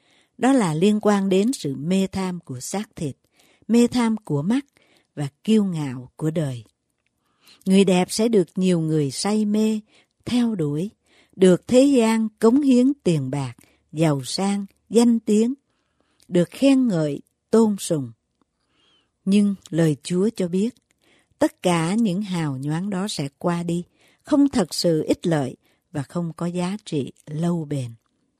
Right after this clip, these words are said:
Điều giá trị lâu bền là đức tin của chúng ta nơi Chúa, lòng kính yêu Chúa và đời sống đẹp lòng Chúa. Sứ đồ Giăng tuyên bố, "Thế gian với sự tham dục nó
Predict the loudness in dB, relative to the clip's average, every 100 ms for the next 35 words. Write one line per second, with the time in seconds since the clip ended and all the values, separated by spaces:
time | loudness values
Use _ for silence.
0 | _ _ _ -20 _ -2 2 4 4 2
1 | 0 -2 -2 0 2 2 2 2 0 0
2 | -2 -4 -2 2 4 2 -2 -6 -8 -4
3 | -2 0 2 0 0 -6 -4 -4 -6 _
4 | _ _ _ -6 -2 0 -2 -2 4 4
5 | 4 4 4 4 0 0 2 2 0 _
6 | _ _ -2 -2 0 -2 -2 -4 -4 -4
7 | -4 -6 -4 -4 -8 -10 -10 -10 -16 -12
8 | -8 -8 -10 _ _ _ _ _ _ _
9 | _ _ _ -2 0 2 2 0 -2 -4
10 | -4 -4 -2 -2 -2 -4 -10 _ _ _
11 | _ _ _ 2 4 6 6 6 4 2
12 | -4 0 2 2 -2 -4 -4 0 2 2
13 | 0 -2 -4 -2 -2